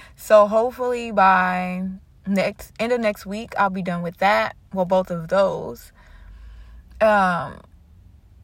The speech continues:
so yeah, I've been really productive this week. And next week, I have a, a lot more that I wanna do.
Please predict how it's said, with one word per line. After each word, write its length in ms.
so 220
yeah, 380
I've 240
been 140
really 240
productive 500
this 280
week. 440
And 240
next 260
week, 220
I 80
have 340
a, 260
a 100
lot 220
more 200
that 140
I 60
wanna 220
do. 400